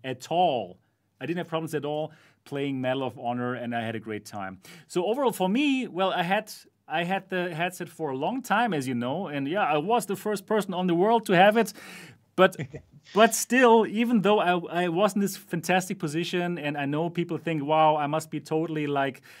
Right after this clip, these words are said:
like, bought by them, or I must, I must feel like I have to give back to them because I was the first person in the world to have it." But no, even if I just rec-, had received it, I think it's an amazing headset. And I think it's,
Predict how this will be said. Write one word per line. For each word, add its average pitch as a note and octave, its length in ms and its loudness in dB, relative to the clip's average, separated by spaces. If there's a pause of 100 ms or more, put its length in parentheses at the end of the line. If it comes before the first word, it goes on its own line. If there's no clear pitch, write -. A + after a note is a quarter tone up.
(180)
like, C3+ 260 -2
bought D#3+ 380 2
by D3 160 4
them, C#3+ 500 0
or C3+ 240 0
I C3+ 100 -2
must, - 360 0 (180)
I C3+ 100 -6
must D#3 280 -2
feel D3+ 320 -2
like C#3 240 -2
I C3+ 80 -4
have D3+ 160 0
to D#3 100 -6
give C3+ 240 -6
back D3+ 220 2
to D3+ 100 -8
them C#3+ 160 -2
because C#3 300 -4
I C#3 60 -4
was C3+ 200 -4
the C#3 60 -6
first D3 280 -6
person D3 220 -6
in C#3 40 -6
the C3 80 -4
world D3 240 -4
to C3+ 100 -6
have C3+ 180 -2
it." C#3+ 120 -8 (420)
But D#3 260 0
no, C3+ 460 2 (340)
even G#3 220 -2
if F#3+ 120 -2
I E3 220 4 (240)
just F3 240 0
rec-, D#3 300 -6
had D#3 180 0
received F#3 460 -4
it, D3+ 120 -2 (540)
I D#3+ 60 -2
think G#3+ 200 -2
it's G3+ 140 0
an E3+ 80 -2
amazing C#3+ 460 -2
headset. A#2 640 -4 (340)
And D3+ 80 0
I F3+ 80 4
think A#3+ 380 -2 (580)
it's, F3+ 220 0